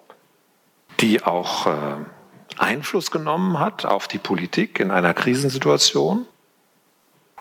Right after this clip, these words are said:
und von der es dann heißt, sie habe die Ältesten der Stadt zu sich gerufen und ihnen dann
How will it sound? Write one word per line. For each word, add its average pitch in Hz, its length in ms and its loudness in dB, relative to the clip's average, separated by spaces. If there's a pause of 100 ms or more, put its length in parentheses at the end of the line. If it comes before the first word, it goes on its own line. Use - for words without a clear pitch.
und 147 320 -2
von 120 300 -2
der 135 220 2
es 127 120 -2
dann 98 260 0
heißt, 104 760 0 (640)
sie 101 180 4
habe 117 380 2
die 135 240 -2 (100)
Ältesten 147 720 0
der 98 160 2
Stadt - 760 0 (640)
zu - 280 2
sich 139 280 0
gerufen 95 640 -2 (200)
und 190 340 2
ihnen 185 480 4
dann 175 400 4